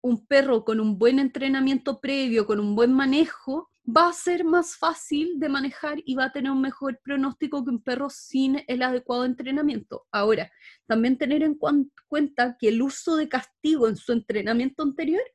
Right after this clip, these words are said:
podría empeorar el pronóstico, porque se convierte en un perro, que lo hemos hablado mucho, en el que no sabe, eh, en el fondo es un perro que ha recibido una mezcla de cariño y de,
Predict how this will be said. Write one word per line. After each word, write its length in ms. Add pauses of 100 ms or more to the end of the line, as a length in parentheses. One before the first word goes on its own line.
(120)
podría 420
empeorar 520
el 160
pronóstico, 760 (300)
porque 260
se 160
convierte 400
en 80
un 120
perro, 320
que 100
lo 100
hemos 200
hablado 320
mucho, 600
en 120
el 180
que 120
no 260
sabe, 680 (120)
eh, 480
en 140
el 60
fondo 260
es 40
un 120
perro 260
que 80
ha 60
recibido 920 (220)
una 240
mezcla 520
de 320 (140)
cariño 760 (180)
y 460
de, 560